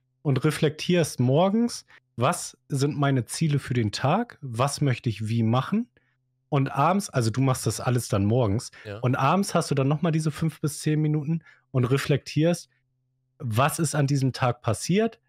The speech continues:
Speaker 1: Was hätte ich besser machen können? Beziehungsweise was will ich anders machen? Das nächste Mal?"
Speaker 2: Mhm.
Speaker 1: So.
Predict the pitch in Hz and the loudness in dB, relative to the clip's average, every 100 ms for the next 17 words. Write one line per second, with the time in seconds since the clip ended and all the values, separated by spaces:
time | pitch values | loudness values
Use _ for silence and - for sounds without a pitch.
0 | _ 107 139 - 147 131 - 165 180 160 | _ 0 0 2 0 0 0 0 2 0
1 | 156 147 143 147 135 123 - 131 135 120 | 0 -2 -4 -4 -4 -4 -2 -2 0 0
2 | 110 120 - 120 120 92 98 80 - - | 0 -2 0 0 0 -2 -6 -10 -12 -14
3 | 80 - _ _ _ _ _ _ _ _ | -18 -20 _ _ _ _ _ _ _ _
4 | - 95 101 90 - 85 76 76 - _ | -4 -2 -2 -4 -6 -10 -10 -12 -18 _
5 | 104 120 185 _ _ _ _ _ _ _ | _ -18 -18 _ _ _ _ _ _ _
6 | _ _ _ - 82 | _ _ _ -10 -10